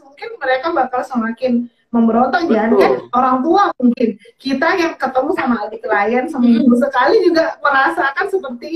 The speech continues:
Speaker 1: itu kan. Kalau misalnya
Speaker 2: Benar.
Speaker 1: semakin ditegur, dia semakin menjauh, bukan
Speaker 3: Iya.
Speaker 1: semakin dekat, tapi
Speaker 3: Betul.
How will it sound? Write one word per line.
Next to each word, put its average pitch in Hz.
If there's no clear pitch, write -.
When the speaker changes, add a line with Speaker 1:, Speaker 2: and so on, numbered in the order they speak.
Speaker 1:
itu -
kan. 240
Kalau 226
misalnya 254
Speaker 2:
Benar. 349
Speaker 1:
semakin 247
ditegur, 240
dia 415
semakin -
menjauh, 240
bukan 247
Speaker 3:
Iya. 240
Speaker 1:
semakin 233
dekat, 226
tapi 262
Speaker 3:
Betul. 254